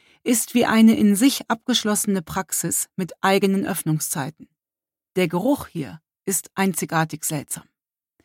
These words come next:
Das Wartezimmer ist recht groß und überall liegen Broschüren über Perücken und Kopftücher. An der Wand hängt unter anderem ein Plakat für ein Schminkseminar für Betroffene.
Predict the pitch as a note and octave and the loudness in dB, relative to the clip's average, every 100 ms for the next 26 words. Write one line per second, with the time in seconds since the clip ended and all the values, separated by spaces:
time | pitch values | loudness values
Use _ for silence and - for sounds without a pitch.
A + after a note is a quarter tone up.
0 | - - _ F#3 - G3+ A3 A3 G#3+ G3+ | -20 -20 _ -4 2 2 2 0 0 0
1 | G3+ - F#3+ - - G#3 A3 E3 - - | -2 -4 -4 -6 -8 -2 0 0 -2 -10
2 | _ F#3 F3+ G#3 G3 - F#3 F#3 F#3+ F3 | _ -6 -2 0 2 2 0 0 -2 -2
3 | F3+ F3+ - A3 A#3 F3+ E3+ F3 E3+ - | -2 0 2 2 4 2 0 -2 -4 -4
4 | F3+ A3+ A3+ F#3 E3+ D#3+ - - - F3+ | 0 0 0 -2 -2 -2 -4 -4 -6 -4
5 | E3 E3+ D#3 - _ _ _ _ _ _ | -4 -4 -4 -6 _ _ _ _ _ _
6 | _ G3 G#3 G3+ F3+ G3 A#3+ - A#3 A3+ | _ 4 6 6 6 6 4 4 2 4
7 | A3+ A3 G#3+ G3 G#3+ A3 - A3 - A3+ | 2 2 2 2 2 0 2 0 -2 -8
8 | - A#3+ B2+ - - A3 - G3 - A#3 | -6 -2 -2 -4 -6 -4 -2 0 2 6
9 | B3 A3 G#3+ G#3 G3+ G3+ A3+ - G#3 G#3+ | 4 4 2 2 2 0 0 0 -2 -4
10 | - D#3+ - - | -4 -6 -4 -6